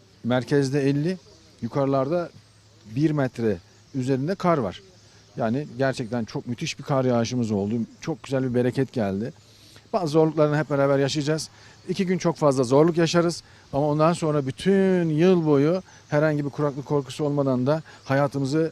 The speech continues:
normal idame ederiz. Bu çok önemli. Allah'ın izniyle bu bereketli yağışlar devam etsin. Bizler bunun çaresini yapıyoruz. Daha önce ne demiştim? Bugün biz üç yüz elli kişiyle çalışıyoruz ama gerekirse beş yüz, gerekirse bin kişi. Evet, şu anda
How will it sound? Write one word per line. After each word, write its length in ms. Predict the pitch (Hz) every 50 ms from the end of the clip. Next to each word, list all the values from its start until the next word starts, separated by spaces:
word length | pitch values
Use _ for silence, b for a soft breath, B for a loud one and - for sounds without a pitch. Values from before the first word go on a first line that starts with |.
| -
normal 380 | 123 123 131 131 139 143 135 131 -
idame 380 | 123 117 120 123 120 123 120 113
ederiz. 340 | 107 110 107 107 107 - - B B B B B B
Bu 60 | - 151
çok 200 | - 180 165 156
önemli. 420 | 156 139 131 123 120 135 147 151 - B B B B B B B -
Allah'ın 320 | 139 139 143 147 147 143
izniyle 580 | 143 139 131 135 131 131 131 139 147 143 131 120 -
bu 140 | 131 131
bereketli 460 | 123 127 131 131 - 139 131 - - 131
yağışlar 440 | 131 131 131 - - 139 127 117
devam 260 | 107 120 120 131 143 143
etsin. 320 | 135 - - - 143 139 B B B B B B -
Bizler 400 | 147 135 131 135 131 127 120 117
bunun 200 | 123 123 123 123
çaresini 680 | - - 135 131 135 120 113 120 - - 131 127 117 92 78 - - 110
yapıyoruz. 580 | 120 127 123 - 147 143 135 135 139 127 - - _ _ -
Daha 140 | 143 131 135
önce 140 | 135 131 139
ne 120 | 139 139
demiştim? 440 | 131 139 127 120 - - 139 143 139 - B B B B B B -
Bugün 260 | 123 131 127 139 135
biz 100 | 131 127
üç 120 | 127 120 -
yüz 100 | - 139
elli 160 | 135 135 131
kişiyle 220 | - - - 127
çalışıyoruz 380 | 107 127 127 120 107 135 127 127
ama 180 | 147 139 113 92 B B B B B B B
gerekirse 560 | - 131 131 131 127 - 131 113 - 131 113
beş 260 | 117 131 131 - - 139
yüz, 140 | 131 123
gerekirse 480 | 120 127 123 131 123 - - - 143 113
bin 160 | 127 135 127
kişi. 240 | - - 110 - 110 127
Evet, 140 | 131 127 -
şu 140 | - 151
anda 320 | 139 127 120 117 131 147